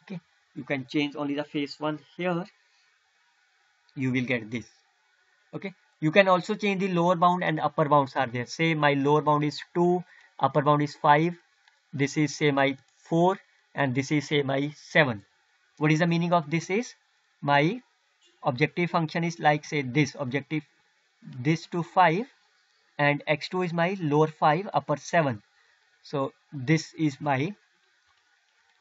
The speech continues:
domain of the X one and X two. So if you run this file, you can see the output graphs are like this way. Because this is the case, because the function values automatically be approaches toward the initial value.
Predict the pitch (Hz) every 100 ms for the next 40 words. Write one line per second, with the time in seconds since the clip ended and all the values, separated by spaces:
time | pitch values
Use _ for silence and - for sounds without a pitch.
0 | _ _ _ _ _ _ _ _ _ 151
1 | 135 151 160 156 131 127 147 - 147 120
2 | 113 - - 117 _ _ _ 170 135 156
3 | 151 143 147 143 156 - 175 180 240 -
4 | _ _ _ _ _ - 135 147 135 -
5 | 180 185 180 _ _ _ - 135 143 139
6 | 131 151 135 135 131 - 139 123 117 -
7 | 131 - 107 - _ _ _ _ _ 151
8 | 170 165 - - _ - 135 165 170 190
9 | 190 196 208 196 175 170 170 170 151 185
10 | 175 165 160 143 135 143 143 156 156 160
11 | 156 _ _ - 143 160 147 160 151 151
12 | 135 127 190 160 131 143 120 113 110